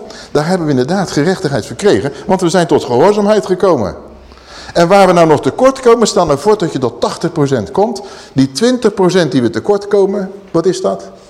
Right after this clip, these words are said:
Toegerekende gerechtigheid.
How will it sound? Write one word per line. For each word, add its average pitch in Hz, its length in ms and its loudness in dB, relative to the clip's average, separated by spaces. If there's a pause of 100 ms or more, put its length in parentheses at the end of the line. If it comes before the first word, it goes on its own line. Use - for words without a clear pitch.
(2000)
Toegerekende 214 640 2
gerechtigheid. 180 640 -2